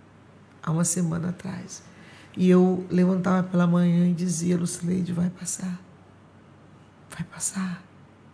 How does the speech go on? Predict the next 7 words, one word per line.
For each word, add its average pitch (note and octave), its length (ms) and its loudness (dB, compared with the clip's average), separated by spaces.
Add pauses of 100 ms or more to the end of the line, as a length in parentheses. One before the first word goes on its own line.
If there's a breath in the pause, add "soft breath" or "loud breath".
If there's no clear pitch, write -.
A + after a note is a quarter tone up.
(500)
Vai F3 180 4
passar." F3+ 640 -2 (600 loud breath)
Eu E3+ 100 -6
moro, F3+ 500 0 (800 loud breath)
eu D#3+ 80 -8
moro E3+ 300 0
no, E3 140 -4